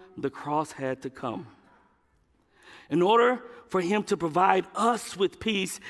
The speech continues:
he had to go to the cross. Because without the cross,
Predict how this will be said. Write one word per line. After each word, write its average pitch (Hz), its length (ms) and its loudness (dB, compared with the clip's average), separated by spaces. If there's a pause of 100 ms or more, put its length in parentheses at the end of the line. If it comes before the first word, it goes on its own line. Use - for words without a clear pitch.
(140)
he 202 160 0
had 196 420 0
to 196 100 -2
go 185 280 2
to 190 120 -2
the 160 120 -2
cross. 180 440 2 (220)
Because 180 380 0
without 196 500 4
the 226 100 2
cross, 214 520 2